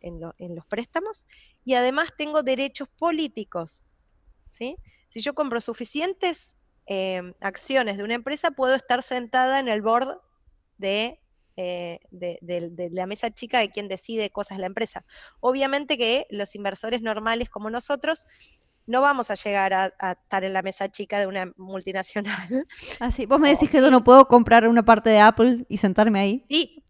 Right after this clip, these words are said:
Speaker 1: una parte sí.
Speaker 2: <laughs> No, no,
Speaker 1: Ahora,
Speaker 2: pero sentarme lo
Speaker 1: necesitas comprar
Speaker 2: suficiente.
Speaker 1: suficiente como para poder sentarte ahí.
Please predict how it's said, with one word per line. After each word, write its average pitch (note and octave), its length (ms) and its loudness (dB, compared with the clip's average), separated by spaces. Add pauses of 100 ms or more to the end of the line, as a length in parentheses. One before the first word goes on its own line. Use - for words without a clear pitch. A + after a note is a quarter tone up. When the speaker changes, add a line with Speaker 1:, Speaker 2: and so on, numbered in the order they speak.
(140)
Speaker 1:
una C#4 260 0
parte D4 300 2
sí. G3+ 340 -8
Speaker 2:
<laughs> - 460 -18
No, - 120 6
no, C4 100 10
Speaker 1:
Ahora, C4 100 12
Speaker 2:
pero G3+ 260 6
sentarme D4 400 4
lo G4+ 60 10
Speaker 1:
necesitas D4 240 6
comprar D#4 420 8
Speaker 2:
suficiente. B3 280 8 (400)
Speaker 1:
suficiente C4 1080 -4 (260)
como G3+ 260 -14
para G3+ 200 -2
poder G3+ 260 -2
sentarte G3 540 -6
ahí. D#3+ 220 -12